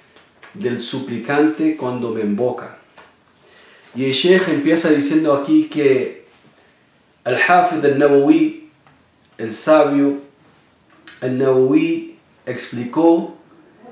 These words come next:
que la súplica es una oración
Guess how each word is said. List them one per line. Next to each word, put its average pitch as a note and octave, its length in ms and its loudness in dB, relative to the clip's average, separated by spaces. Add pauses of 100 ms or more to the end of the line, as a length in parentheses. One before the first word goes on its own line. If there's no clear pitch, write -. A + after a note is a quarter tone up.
(420)
que C#3+ 640 0 (460)
la C3+ 280 0
súplica F3 1080 -2 (260)
es F#3 540 -2 (1900)
una F3 320 2
oración C#3 720 -4